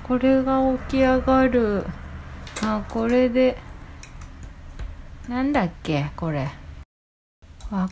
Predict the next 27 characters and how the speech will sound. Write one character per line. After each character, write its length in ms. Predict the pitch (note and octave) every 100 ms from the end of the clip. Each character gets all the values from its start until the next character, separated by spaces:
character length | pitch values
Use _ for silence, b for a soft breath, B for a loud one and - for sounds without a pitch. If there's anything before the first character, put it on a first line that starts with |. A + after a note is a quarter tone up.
| -
か 200 | D4 D#4+
っ 60 | D#4+ -
た。 340 | A3 G3 F3 -
ワ 220 | - A3 D#4
ン 40 | G#4+
ダ 320 | A4+ A4 A4+ -
ー 20 |
コ 280 | - G4+ F#4+
ア 160 | E4
で 220 | B3+ B3
す。 420 | A#3+ G3+ F#3 E3 F3 B B B
調 360 | - - A#3 D4+
べ 160 | G4+ E4
ち 140 | D#4+
ゃ 120 | B3+
い 40 | A#3
ま 240 | G#3 G3+
し 100 | G#3
た。 320 | - F#3 F3 E3+ E3 b b b b b
懐 460 | F#3+ G3 - C#4
か 300 | C#4 C#4+ D4
し 360 | C#4+ C#4+ C4+ C#4
い 40 |
と 140 | C4 F#3+
思 260 | F3 E3+
っ 20 |
て。 380 | E3+ - D#3 D#3+